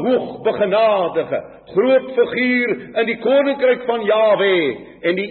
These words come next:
eenentwintigste dag na sy worstelinge, die eenentwintigste dag, dan staan die engel van Yahweh by hom,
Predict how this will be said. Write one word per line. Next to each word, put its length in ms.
eenentwintigste 840
dag 260
na 260
sy 160
worstelinge, 800
die 200
eenentwintigste 800
dag, 260
dan 180
staan 360
die 160
engel 380
van 160
Yahweh 520
by 120
hom, 220